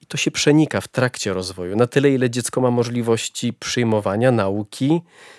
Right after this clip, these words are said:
i też uświadamiania sobie samej świadomości siebie, swojej relacji z ojcem, nabywając pewne cechy rodziców, w tym ojca,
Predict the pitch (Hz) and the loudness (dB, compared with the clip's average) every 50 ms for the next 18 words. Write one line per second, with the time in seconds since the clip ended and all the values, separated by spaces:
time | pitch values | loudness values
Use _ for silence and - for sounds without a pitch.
0 | _ _ _ _ - 117 110 - - 135 - - - - - 127 117 - - - | _ _ _ _ -8 -8 -8 -2 0 0 0 0 -4 -4 -6 -6 -6 -4 -2 0
1 | 120 110 113 127 127 139 143 123 107 98 90 - - 92 104 98 - - 113 110 | 0 2 4 4 6 6 6 6 4 2 -2 -2 -6 -6 -6 -6 -4 -2 -2 0
2 | 113 110 - - 117 107 113 117 110 107 101 - - - - - 117 139 156 - | 0 -2 -2 -2 -2 0 0 0 0 0 -2 -4 -6 -10 -6 -4 -2 -4 -4 -6
3 | _ _ _ _ _ - - - - 98 85 98 107 117 135 151 151 _ _ _ | _ _ _ _ _ -12 -8 -4 -4 -4 -2 0 2 4 4 2 2 _ _ _
4 | _ _ _ _ - - - - 117 113 110 107 107 107 110 107 104 - - 107 | _ _ _ _ -10 -10 -6 -2 0 0 0 0 0 0 0 -2 -2 -4 -8 -6
5 | 101 104 95 92 92 - - 113 117 135 139 - _ _ _ - - _ - _ | -4 -4 -4 -4 -6 -4 -2 0 0 0 -2 -4 _ _ _ -20 -20 _ -20 _
6 | _ _ - 156 170 196 190 202 175 139 123 113 127 143 147 - - - 135 131 | _ _ -2 2 2 4 4 4 4 4 4 6 6 4 2 0 2 2 2 4
7 | 139 135 131 123 - - 110 104 - - 120 127 135 147 - - - 117 120 104 | 6 4 4 4 4 0 0 0 2 2 2 2 2 2 -4 -6 -6 -4 -4 -2
8 | 110 104 95 - - 143 - - - - - - - 120 123 - - 104 101 92 | -4 -6 -6 -4 -4 -4 -4 -4 -14 -16 -14 -4 -2 0 0 0 0 -2 -2 -4
9 | - - 120 123 139 | -2 0 0 0 0